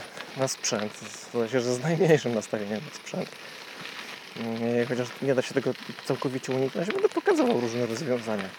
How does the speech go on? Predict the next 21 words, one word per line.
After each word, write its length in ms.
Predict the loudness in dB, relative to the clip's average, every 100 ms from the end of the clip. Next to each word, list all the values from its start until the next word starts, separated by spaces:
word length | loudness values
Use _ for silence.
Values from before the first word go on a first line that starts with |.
| -14 -14 -14 -16 -16 -14 -14 -14
Na 60 | -10
przykład, 320 | -8 -2 0
dlaczego 360 | 0 -2 -2 0
nóż 200 | -2 -4
taki, 300 | -6 -4 -4
a 120 | -2
nie 140 | -2
inny 440 | -2 -2 -2 -2 -4 -8 -14 -14 -12 -12 -12 -14 -14 -14 -12 -10 -10 -14 -16 -16 -8 -2
jest 300 | -2 -2 2
dla 220 | 4 6
mnie 180 | 4 2
najlepszy. 520 | 2 4 2 0 -8 -6 -6
Może 180 | -6
komuś 340 | -4 -6 -6 -8
się 60 |
to 140 | -8 -8
przyda. 300 | -2 0 -2 -6 -14 -14 -14 -16 -16 -16 -16 -14 -14 -16 -18 -16 -16 -16 -16 -16 -18 -16 -18 -18 -16 -16 -18 -14 -10 -6
E, 100 | -2
albo, 420 | -2 2 4 2 -2 -12 -14 -16 -16 -14 -14 -12
chociaż 160 | -12
to, 140 | -8